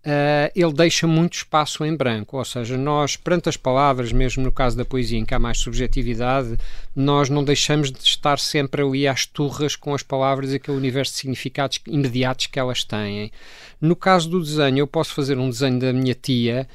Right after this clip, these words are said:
e qualquer pessoa pode olhar para ele e achar que é a sua tia e que não é a minha, não é? Porque há, há, há um espaço de liberdade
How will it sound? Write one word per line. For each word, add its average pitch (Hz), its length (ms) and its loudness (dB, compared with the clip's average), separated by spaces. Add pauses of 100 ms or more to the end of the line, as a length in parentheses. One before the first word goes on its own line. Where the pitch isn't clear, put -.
(340)
e 160 460 -2 (140)
qualquer 170 380 2
pessoa 151 500 2
pode 156 280 2
olhar 147 280 4
para 139 160 -2
ele 147 280 2
e 151 40 0
achar 156 300 0
que - 140 -4
é 160 40 4
a 143 40 0
sua 160 280 -2
tia 139 440 -2
e 143 120 -2
que 135 100 -6
não 135 160 0
é 135 120 0
a 135 40 0
minha, 113 520 0
não 120 120 -4
é? 120 140 -2
Porque 143 320 -2
há, 139 80 4
há, 143 340 0
há 143 40 4
um 143 100 2
espaço - 600 0
de 139 80 -2
liberdade 131 640 2